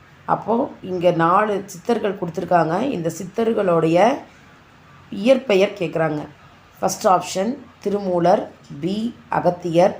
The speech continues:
சி சிவவாக்கியார், டி கடுவெளி சித்தர். இங்க திருமூலரோட இயற்பெயர் தான்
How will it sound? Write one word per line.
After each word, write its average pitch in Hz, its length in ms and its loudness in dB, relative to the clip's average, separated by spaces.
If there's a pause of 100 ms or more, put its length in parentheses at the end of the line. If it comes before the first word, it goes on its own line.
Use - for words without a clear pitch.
(120)
சி 196 180 -8 (280)
சிவவாக்கியார், 180 760 2 (180)
டி 185 120 0 (260)
கடுவெளி 165 340 0 (100)
சித்தர். 160 360 0 (540)
இங்க 175 120 2 (140)
திருமூலரோட 220 640 4 (120)
இயற்பெயர் 175 560 2
தான் 196 140 -4